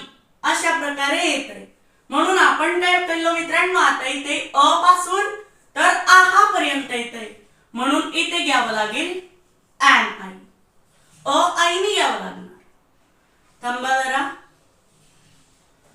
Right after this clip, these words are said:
तर an आईचा वापर करावा लागेल,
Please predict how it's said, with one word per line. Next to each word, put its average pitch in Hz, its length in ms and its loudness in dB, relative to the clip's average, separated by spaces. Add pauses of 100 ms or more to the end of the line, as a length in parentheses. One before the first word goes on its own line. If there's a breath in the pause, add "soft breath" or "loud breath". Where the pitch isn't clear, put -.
(220)
तर 359 240 4 (400)
an 302 280 4
आईचा 240 340 -2
वापर 233 360 -4
करावा 208 380 -8
लागेल, 185 260 -12